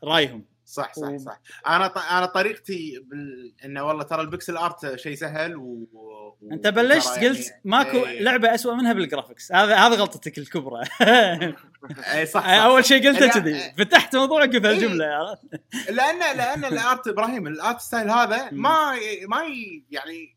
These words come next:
Speaker 2: أنا مخي بتفكيري إنه ما يقوي، يعني، هذا مو مكان توريني فيه جرافيك. أوكي، آرت ستايل، ف-، أنا جرافيك بوجهة نظري إنه ترى عدد البكسلز والإضاءة
Speaker 1: أوكي.
Speaker 2: داشة من هني وشلون.
Speaker 1: مم.
Speaker 2: أنا كذي أشوف الجرافيك، ما أدري
Speaker 1: مم.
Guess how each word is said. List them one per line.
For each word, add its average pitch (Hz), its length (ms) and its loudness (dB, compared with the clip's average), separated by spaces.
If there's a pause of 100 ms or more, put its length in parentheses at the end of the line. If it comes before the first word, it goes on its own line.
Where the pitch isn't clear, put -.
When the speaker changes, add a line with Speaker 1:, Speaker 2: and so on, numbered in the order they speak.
(120)
Speaker 2:
أنا 185 300 -4 (240)
مخي 233 300 -8
بتفكيري 165 480 -12
إنه 170 160 -10
ما 190 200 -8
يقوي، 240 960 -6
يعني، 131 340 -12
هذا 208 280 -2
مو 220 160 -10 (100)
مكان 262 440 -2 (480)
توريني 233 380 -4
فيه 220 160 -10
جرافيك. - 420 -10 (340)
أوكي، - 200 2 (360)
آرت 208 220 2
ستايل، 208 400 -4
ف-، - 320 -10 (440)
أنا 180 160 0
جرافيك 160 420 -8
بوجهة 151 300 -10
نظري 175 400 -8
إنه 107 180 -20
ترى 107 300 -20 (300)
عدد 208 360 2
البكسلز 180 920 -10
والإضاءة 208 600 -6
Speaker 1:
أوكي. 208 120 -4
Speaker 2:
داشة 226 340 -4
من 220 140 -10
هني 262 480 -8
وشلون. 240 580 -10
Speaker 1:
مم. 113 200 -16
Speaker 2:
أنا 214 160 0
كذي 220 260 -12
أشوف 196 220 -12
الجرافيك، 185 380 -10
ما 170 120 -2
أدري 123 240 -6
Speaker 1:
مم. 110 200 -16